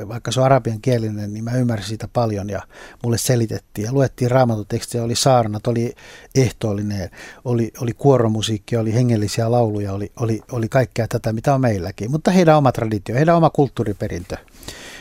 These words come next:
Itselläni se oli hyvin ko-, suuri kokemus siinä mielessä, että, että, että opin arvostamaan yhä enemmän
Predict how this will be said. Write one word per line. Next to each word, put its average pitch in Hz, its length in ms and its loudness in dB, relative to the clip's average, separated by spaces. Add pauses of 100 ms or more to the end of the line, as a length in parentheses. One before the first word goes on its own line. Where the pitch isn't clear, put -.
(120)
Itselläni 139 420 6
se 143 100 4
oli 127 120 4
hyvin 139 280 4 (240)
ko-, - 240 -2 (120)
suuri 156 280 4
kokemus 127 420 2
siinä 123 200 2
mielessä, 104 460 -2
että, 101 320 -6 (400)
että, 113 380 -4 (100)
että - 160 -6
opin 127 240 0
arvostamaan 113 600 0 (100)
yhä 120 180 2
enemmän 104 360 -2